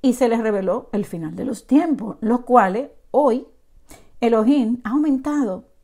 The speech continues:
este conocimiento para que tú y yo podamos entender y enseñar, comprender los tiempos. Es una clara señal, escucha, de que tú y yo somos los bin apartados de mente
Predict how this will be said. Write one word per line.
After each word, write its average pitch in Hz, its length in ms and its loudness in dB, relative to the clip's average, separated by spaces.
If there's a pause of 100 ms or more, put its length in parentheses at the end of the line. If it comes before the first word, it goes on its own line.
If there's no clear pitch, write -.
(200)
este 269 240 -6
conocimiento 185 960 -6
para 175 280 -6
que - 120 -12
tú 262 220 -8
y 269 140 -6
yo 220 400 -6 (320)
podamos 214 440 -4
entender 165 920 -6 (400)
y 262 200 0
enseñar, 180 720 -6
comprender 170 500 -4
los 202 340 -8
tiempos. - 680 -4 (240)
Es 196 140 -6
una 190 180 -4
clara 240 320 -2
señal, 233 760 -2 (360)
escucha, 233 680 -6 (380)
de 151 220 -6
que 165 140 -6
tú 240 240 -4
y 262 80 0
yo 233 320 -2
somos 185 340 -6
los 160 400 -10
bin 190 460 -6 (140)
apartados 214 640 -8
de 269 80 -4
mente 160 500 -8